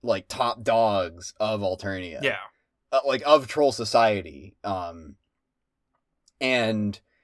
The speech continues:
Speaker 1: he's just kinda out here. There's, like, another, there's, like, other stuff that's, like, I thought the fact that his horns were painted was, like, kind of an interesting detail that, um, is never commented on.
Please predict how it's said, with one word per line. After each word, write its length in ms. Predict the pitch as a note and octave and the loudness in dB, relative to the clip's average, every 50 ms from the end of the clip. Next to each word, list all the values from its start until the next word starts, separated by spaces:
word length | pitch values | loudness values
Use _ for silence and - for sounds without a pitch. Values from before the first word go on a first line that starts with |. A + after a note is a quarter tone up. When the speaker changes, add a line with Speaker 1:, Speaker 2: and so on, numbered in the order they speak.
| _ _ _ _ _ | _ _ _ _ _
Speaker 1:
he's 140 | - D#3 F3+ | -12 -10 -6
just 80 | F3+ - | 0 2
kinda 200 | D4 A#3 G#3+ - - | 4 4 4 2 0
out 200 | F2 G2+ A#2+ C#3 | -2 -2 -2 -2
here. 380 | D3+ E3 E3+ F3+ F#3 F3+ F#3+ _ _ _ _ _ _ _ _ | -4 -4 -4 -4 -4 -6 -8 _ _ _ _ _ _ _ _
There's, 140 | - A3 A3 | -2 0 0
like, 140 | D4 B3 E3+ | 0 0 0
another, 240 | E3 D#3+ D#3 D3 D3 | 2 2 0 0 -2
there's, 140 | D#3+ D3 | -6 -4
like, 140 | G3+ F#3+ - - | -4 -6 -4 -4
other 260 | A#2 B2+ D3 D3 D3+ | -2 0 0 0 0
stuff 260 | - - - D#3 D3 | 0 0 2 2 2
that's, 200 | - D3+ - - | 0 -2 -10 -6
like, 220 | B2 A#2+ A2 - - _ _ _ _ _ _ _ _ _ - - _ _ _ _ _ - | -6 -6 -6 -6 -10 _ _ _ _ _ _ _ _ _ -20 -20 _ _ _ _ _ 0
I 80 | D3+ | 2
thought 140 | D#3 A#3+ A3+ | 2 2 2
the 80 | A#3 - | 4 6
fact 180 | G#3 F#3+ - | 6 6 6
that 80 | G3 D3 | 4 0
his 220 | B2 G#2+ - - - | -2 -4 -6 -10 -16
horns 480 | - - - C3 C3 C#3+ E3+ E3+ D#3+ - | -16 -4 -2 0 0 0 0 -4 -4 -4
were 120 | F3 D#3+ | -6 -6
painted 500 | - - F3+ E3 E3+ D#3+ - F#3+ - D#3 | -6 -6 -6 -6 -6 -6 -6 -8 -8 -6
was, 160 | D3 C#3 - | -6 -4 -2
like, 120 | D3 C3 - | -2 -2 -2
kind 140 | C#3+ C3+ | -4 -6
of 60 | C3 F#2 | -6 -6
an 20 | |
interesting 300 | A2+ A2 - C3+ B2 G#2+ | -8 -8 -8 -8 -8 -6
detail 560 | A2 A2+ A2 - C3 A#2 A#2 A#2+ B2 B2 A2+ | -6 -6 -6 -4 0 0 2 2 0 -2 -2
that, 160 | G2+ G#2+ G2+ | -4 -2 -2
um, 580 | G2+ G2 F#2+ F#2 F2 F2 E2+ E2+ E2+ F2 D#2+ D#2 _ _ _ _ _ _ _ _ _ _ _ _ _ _ _ _ _ _ _ _ _ _ _ _ _ _ - | -2 -2 -2 -4 -6 -8 -12 -14 -14 -16 -18 -20 _ _ _ _ _ _ _ _ _ _ _ _ _ _ _ _ _ _ _ _ _ _ _ _ _ _ -10
is 180 | C3+ B2 A2 | -8 -6 -4
never 240 | B2 A#2+ A2+ A2 A2 | -2 0 0 0 0
commented 340 | G#2 G#2+ G#2 A2 A2+ C3 B2 | -2 -2 -4 -4 -4 -4 -4
on. 360 | B2 B2 B2 B2+ B2+ C3+ C3 | -2 -2 -2 -2 -4 -8 -12